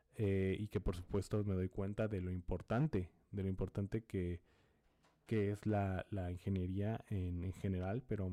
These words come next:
sobre todo la en sistemas, en nuestro mundo el día de hoy. Em,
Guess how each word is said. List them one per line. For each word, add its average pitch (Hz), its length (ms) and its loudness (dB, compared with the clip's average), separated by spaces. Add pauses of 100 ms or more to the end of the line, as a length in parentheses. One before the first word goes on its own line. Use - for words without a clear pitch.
sobre 92 200 -6
todo 104 120 -2
la 107 80 2
en 98 80 2
sistemas, 107 500 0 (560)
en 92 160 -2
nuestro 90 260 -6
mundo 95 320 -2
el 85 80 -6
día 87 120 -8
de 107 100 -6
hoy. 147 140 -10 (920)
Em, 98 760 0